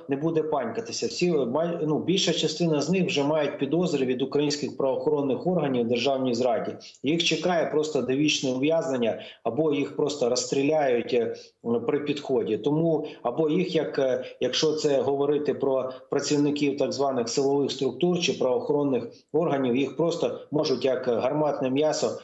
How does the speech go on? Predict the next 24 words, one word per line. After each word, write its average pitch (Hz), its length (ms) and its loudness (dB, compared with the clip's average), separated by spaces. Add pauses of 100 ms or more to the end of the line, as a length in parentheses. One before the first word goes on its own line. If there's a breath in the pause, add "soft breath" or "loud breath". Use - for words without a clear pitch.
(120 loud breath)
кинути, 147 380 2
затикати 127 800 0 (140)
дірки, 143 720 0 (160 loud breath)
е, 113 580 2
при 135 520 0 (180)
відбитті 143 540 0
українського 131 800 0
контрнаступу. 120 800 -2
Тому, 180 420 0 (120 loud breath)
а, 143 160 2
нічого 160 440 2
дивного, 151 480 0
що 147 160 -2
вони 143 520 0 (200 loud breath)
намагаються, 131 1120 0 (200 loud breath)
е, 123 240 4
ря-, 127 240 2
рятують 165 500 2
свої 147 360 2
шкури, 147 600 0
дітей 143 360 0
та 135 140 0
своїх 143 400 0
уже, 131 340 0